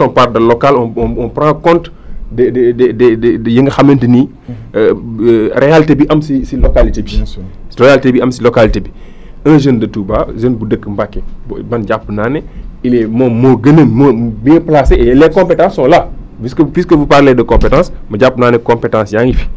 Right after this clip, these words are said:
Speaker 1: Donc yow li ngay wax noonu ne que peut-être mën na bañ a nekk sur le plan politique, mais man je vois que ni même au sein même de ces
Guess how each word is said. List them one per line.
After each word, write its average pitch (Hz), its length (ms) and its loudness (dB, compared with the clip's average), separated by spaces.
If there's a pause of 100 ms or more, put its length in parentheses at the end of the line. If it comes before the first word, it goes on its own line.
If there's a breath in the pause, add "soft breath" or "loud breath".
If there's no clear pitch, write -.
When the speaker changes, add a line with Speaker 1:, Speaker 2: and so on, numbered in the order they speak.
(360 loud breath)
Speaker 1:
Donc 139 260 4
yow 139 300 4
li 151 120 2
ngay 170 140 6
wax 156 140 6
noonu 139 300 6
ne 120 160 2 (400 loud breath)
que 135 80 0
peut-être 143 360 0
mën 127 120 2
na 139 100 2
bañ 135 180 2
a - 20 4
nekk 127 160 2
sur 113 100 -6
le 117 60 0
plan 110 240 -2
politique, 110 340 -6 (300 loud breath)
mais 117 120 4
man 131 200 2
je 117 80 0
vois 113 220 2
que - 100 -2
ni 104 120 -4
même 143 220 2 (480 loud breath)
au 123 160 4
sein 135 300 2
même 135 280 4
de 127 100 2
ces 127 120 0